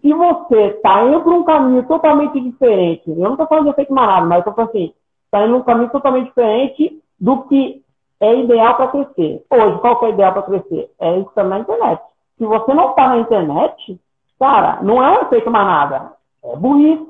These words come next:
Você tá querendo brigar contra algo que, tipo assim, é, não tem o que fazer.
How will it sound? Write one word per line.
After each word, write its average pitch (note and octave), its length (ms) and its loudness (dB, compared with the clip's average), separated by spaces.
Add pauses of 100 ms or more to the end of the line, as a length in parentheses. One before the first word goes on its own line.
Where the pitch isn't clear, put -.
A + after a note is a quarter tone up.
(580)
Você F#3+ 260 -2
tá G#3+ 200 0
querendo A3 580 2
brigar G#3 580 0
contra C#4+ 340 2
algo G#3+ 440 2
que, B3+ 100 -12
tipo B3+ 160 -6
assim, A#3 320 -4 (380)
é, C#3+ 220 0
não F3+ 180 -2
tem G#3+ 160 0
o C#4 60 -2
que - 100 -20
fazer. E4 340 0